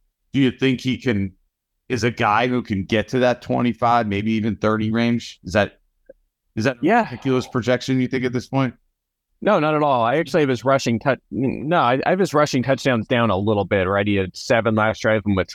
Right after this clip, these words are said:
Speaker 2: four, right? So total
Speaker 1: Right.
Speaker 2: change from twenty-four, uh, he had twenty, he had twenty-two of them up to twenty-four. So a little bit of a step forward. Um, again, that number would be higher if I felt a little better about the wide receiver situation, which, by the way, might work out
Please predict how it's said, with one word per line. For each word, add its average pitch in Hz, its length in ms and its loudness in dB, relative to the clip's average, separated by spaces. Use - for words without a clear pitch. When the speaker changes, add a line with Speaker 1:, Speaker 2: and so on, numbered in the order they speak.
Speaker 2:
four, 104 320 0
right? 101 200 0
So 104 200 0
total 120 480 0
Speaker 1:
Right. 80 220 -6
Speaker 2:
change 127 400 0
from 110 160 -2
twenty-four, 110 1080 0
uh, 101 120 0
he 110 80 2
had 113 120 0
twenty, 104 600 0
he 127 100 0
had 127 80 2
twenty-two 113 380 0
of 104 80 4
them 101 160 0
up 98 80 -4
to 95 100 -4
twenty-four. 101 480 -2
So 127 140 -2
a - 20 0
little 156 180 2
bit 110 140 0
of 95 80 0
a 95 60 -4
step - 320 -2
forward. 104 420 0
Um, 107 280 0
again, 123 200 2
that 131 120 2
number 147 200 2
would 110 120 0
be 104 100 0
higher 113 320 2
if 101 100 -6
I 92 60 0
felt 110 320 0
a 92 100 0
little 120 260 0
better 151 240 2
about 147 240 2
the 120 80 -2
wide 117 180 2
receiver 135 380 0
situation, 151 640 0
which, 160 160 -2
by 220 120 2
the 127 60 2
way, 117 160 0
might 107 220 0
work 127 200 -2
out 98 220 0